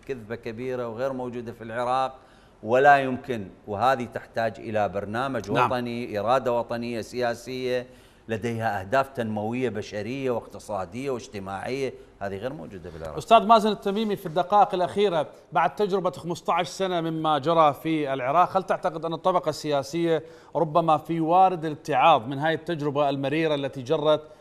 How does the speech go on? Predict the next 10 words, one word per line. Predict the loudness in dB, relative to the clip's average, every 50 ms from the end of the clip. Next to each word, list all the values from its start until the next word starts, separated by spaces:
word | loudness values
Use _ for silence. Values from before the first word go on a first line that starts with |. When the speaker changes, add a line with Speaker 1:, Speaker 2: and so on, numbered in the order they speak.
| -20 -10 _
Speaker 2:
الحقيقة | -6 -4 -4 -4 -4 -4 -2 -2 -2
الكثير | -2 -2 -8 -8 -4 -2 -2 -2 -2
من | -4 -6
السلبيات | -8 -8 -8 -8 -8 -6 -6 -4 0 2 2 2 2 0
أو | -6 -6
الكوارث | -6 -6 -4 -2 0 2 0 0 -2 -4 -4 -4
على | -2 -2 -2 -2 -4 -4 -4 -6
البلد | -8 -4 -2 0 0 2 0 -2 -6 -14 -20 -20 -20 _ _ -14 -12
فسادا | -10 -10 -8 -2 0 0 0 0 -2 -4 -4
وطائفية | -6 -6 -2 0 0 0 0 -2 -6 -6 -4 -2 -2 -2